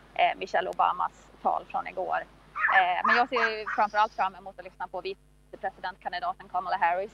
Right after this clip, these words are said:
på onsdag och såklart Joe Biden på torsdagskvällen när han ska då acceptera nomineringen. Själv åker jag till Delaware på, eh, på onsdag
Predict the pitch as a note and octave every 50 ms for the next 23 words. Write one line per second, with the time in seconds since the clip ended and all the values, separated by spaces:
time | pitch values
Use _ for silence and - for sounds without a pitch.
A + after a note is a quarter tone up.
0 | - - F#3+ E3+ F3 F3+ G3 - - G3 F3+ F3+ - - - - F#3 - F#3+ F3+
1 | F3+ F#3+ F#3 F3+ F3+ F#3 F3+ G3 - - F3+ F3+ F3+ F#3 - F3+ F3+ - F#3 F3
2 | F3+ F#3 F3+ F#3+ G3 - A3 - A#3+ - F3+ F3 - - - - - G#3+ F#3 F3
3 | F3 F3+ F#3 - - - - - - - - G#3 G#3+ G#3+ G#3+ A3 G#3+ A3 G#3+ G#3
4 | F#3+ F3+ F3 F#3 F#3+ - - - - A3 G#3+ A3 G#3+ A3 A3+ - A#3+ A3+ A3 G#3
5 | G3 G3 G3 G3 F#3+ F#3+ F#3 F#3 F3+ F#3 - - - F3 E3+ F3+ - _ - -
6 | - - - - - F3+ E3+ E3+ E3+ F#3+ - B3 G3 A3 A3 G#3+ A3 - - -
7 | G3+